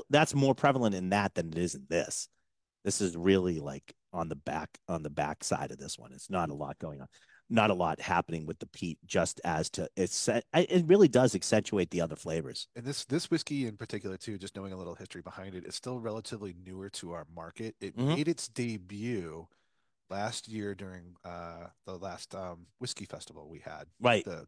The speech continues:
Speaker 1: That's
Speaker 2: Go,
Speaker 1: when it
Speaker 2: Go,
Speaker 1: came
Speaker 2: Go,
Speaker 1: out.
Speaker 2: Go Whiskey
Speaker 1: And then we
Speaker 2: Week.
Speaker 1: couldn't get it for a while.
Speaker 2: That's right. Go Whiskey Week. And that's, and I know, because I was trying to get you guys to get it for me.
Speaker 1: Yeah.
Speaker 2: <laughs>
Speaker 1: And now, um, uh, through some, uh, some, uh, s-, our connections at Brown-Forman and a couple things, we got some more in.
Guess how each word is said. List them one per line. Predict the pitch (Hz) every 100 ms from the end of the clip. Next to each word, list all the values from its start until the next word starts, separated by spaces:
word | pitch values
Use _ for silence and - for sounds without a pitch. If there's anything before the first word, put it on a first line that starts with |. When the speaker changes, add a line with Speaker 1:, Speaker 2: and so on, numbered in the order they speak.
| -
Speaker 1:
That's | 101
Speaker 2:
Go, |
Speaker 1:
when | 110
it | 101
Speaker 2:
Go, |
Speaker 1:
came | 107
Speaker 2:
Go, | 98
Speaker 1:
out. | 82
Speaker 2:
Go | 110
Whiskey | 104 101
Speaker 1:
And | 139
then |
we | 160
Speaker 2:
Week. | 110
Speaker 1:
couldn't | 170 120
get | 143
it | 214
for | -
a |
while. | 78 - - -
Speaker 2:
That's | - -
right. | 120 110 -
Go | 92
Whiskey | 98 - 92
Week. | 104 87 -
And |
that's, | 101 101 -
and | 104
I | 101
know, | 117 110 -
because | 98 98
I | 98
was | 95
trying | - 98 87
to | 85 76 _ -
get | 117
you | -
guys | 95
to | -
get | 156
it | -
for | - 92
me. | 92
Speaker 1:
Yeah. | 135 - 165
Speaker 2:
<laughs> | 233 - 196 - - 143 127 - 131
Speaker 1:
And | 127
now, | 131 170 160 151
um, | 127 117 110 101 101 -
uh, | 113 101 92
through | - 131 123
some, | 131 107 113
uh, | 107 98 92
some, | 95 - 95 - _ _ -
uh, | 98 90 82 _ _ -
s-, | 104
our | 101 95
connections | - 110 - 104
at | 95 -
Brown-Forman | 95 87 - 160 156 143 135
and | 110
a |
couple | - 101
things, | - 104 98
we | 98
got | 98
some | - 90
more | 85 87
in. | 185 170 165